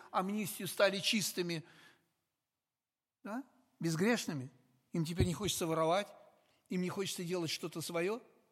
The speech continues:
Ещё и как хочется. Но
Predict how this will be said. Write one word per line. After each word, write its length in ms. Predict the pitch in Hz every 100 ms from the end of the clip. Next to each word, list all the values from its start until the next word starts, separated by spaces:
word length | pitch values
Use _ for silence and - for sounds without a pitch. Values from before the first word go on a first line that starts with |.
| _ _ _ _ _
Ещё 260 | 165 143 226
и 20 |
как 180 | 240 220
хочется. 580 | 240 214 - - 113 - _ - -
Но 380 | 190 220 202 135